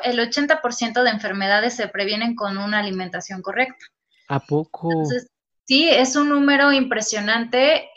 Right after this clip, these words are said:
Speaker 1: o sea, porque nos, está en nuestras manos ese ochenta por ciento de probabilidad de, de enfermedades.
Speaker 2: Eso es un buen,
Speaker 1: Eh,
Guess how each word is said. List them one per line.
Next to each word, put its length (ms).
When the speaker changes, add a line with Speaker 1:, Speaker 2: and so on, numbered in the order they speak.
Speaker 1:
o 80
sea, 160
porque 220
nos, 220
está 400
en 80
nuestras 380
manos 340
ese 200
ochenta 440
por 160
ciento 420
de 120
probabilidad 800
de, 720
de 80
enfermedades. 920
Speaker 2:
Eso 200
es 100
un 160
buen, 140
Speaker 1:
Eh, 360